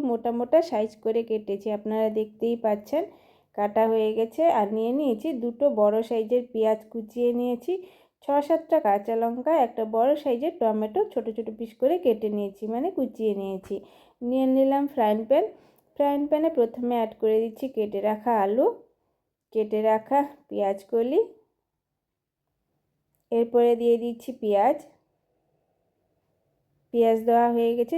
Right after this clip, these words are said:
দিয়ে দিচ্ছি হাফ চামচ পরিমাণ হলুদ, লঙ্কার গুঁড়ো এক চামচ, ধনিয়ার গুঁড়ো হাফ চামচ, জিরে গুঁড়ো হাফ চামচ, রসুন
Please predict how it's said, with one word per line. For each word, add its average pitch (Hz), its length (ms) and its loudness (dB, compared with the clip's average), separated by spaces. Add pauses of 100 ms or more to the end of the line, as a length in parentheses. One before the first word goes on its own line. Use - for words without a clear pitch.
দিয়ে 226 220 0
দিচ্ছি 240 380 -8 (100)
হাফ 240 240 -4 (100)
চামচ 339 380 2
পরিমাণ 233 460 2
হলুদ, 185 420 0 (600)
লঙ্কার 233 480 2
গুঁড়ো 262 300 4
এক 226 140 2 (100)
চামচ, 269 420 -2 (2000)
ধনিয়ার 277 480 4
গুঁড়ো 311 240 4
হাফ 208 240 0 (100)
চামচ, 277 420 -2 (1300)
জিরে 262 440 4
গুঁড়ো 285 320 2
হাফ 214 340 -2
চামচ, 294 440 0 (3000)
রসুন 269 420 4